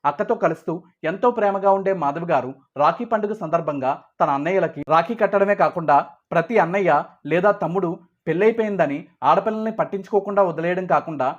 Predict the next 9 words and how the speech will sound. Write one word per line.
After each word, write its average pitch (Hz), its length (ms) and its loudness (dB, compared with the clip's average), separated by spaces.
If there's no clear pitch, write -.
కనీసం 185 340 -6
సంవత్సరానికి 226 600 0
ఒకసారి 196 300 0
వచ్చే 196 180 -2
రాఖీ 165 300 0
పండక్కి 165 380 -4
ప్రేమగా 170 420 2
ఇంటికి 196 260 -8
పిలిచి, 170 260 -6